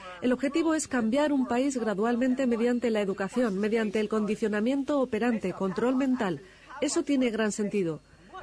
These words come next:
Entonces no se necesitaría gastar miles de millones de dólares en armamento. Eso cuesta mucho, implementar tales programas en la escuela.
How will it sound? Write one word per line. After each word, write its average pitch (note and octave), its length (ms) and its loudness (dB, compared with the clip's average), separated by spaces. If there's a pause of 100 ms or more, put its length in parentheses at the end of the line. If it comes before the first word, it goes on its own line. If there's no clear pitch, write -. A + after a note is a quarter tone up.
(140)
Entonces C#4 580 2
no A#3+ 300 2
se B3 200 -2
necesitaría G3+ 880 -2
gastar G#3+ 460 -2
miles A#3 380 2
de G#3 80 0
millones A3 480 0
de G3+ 80 0
dólares G#3+ 460 0
en F#3 100 -2
armamento. F#3 560 -2 (320)
Eso C#4+ 180 0
cuesta B3+ 320 0
mucho, A3+ 460 0 (320)
implementar G#3+ 560 0
tales G#3 260 -4
programas G3+ 500 -2
en F#3+ 60 0
la F#3 80 0
escuela. F#3+ 340 -2